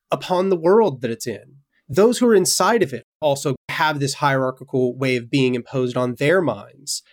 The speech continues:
And therefore, when we build structures, we need to be building structures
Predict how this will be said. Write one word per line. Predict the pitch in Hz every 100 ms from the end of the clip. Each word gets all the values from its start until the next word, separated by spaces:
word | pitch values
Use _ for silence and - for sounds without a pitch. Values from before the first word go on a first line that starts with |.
| _ _ -
And | 190
therefore, | 214 214 214 202 196 - _ _ _
when | 143 180
we | 185 226
build | 143 190 175 139
structures, | - 196 208 - - - - -
we | 170
need | 226 262
to | 247
be | 196
building | 139 147 180 185 165
structures | 143 - 151 143 - - - -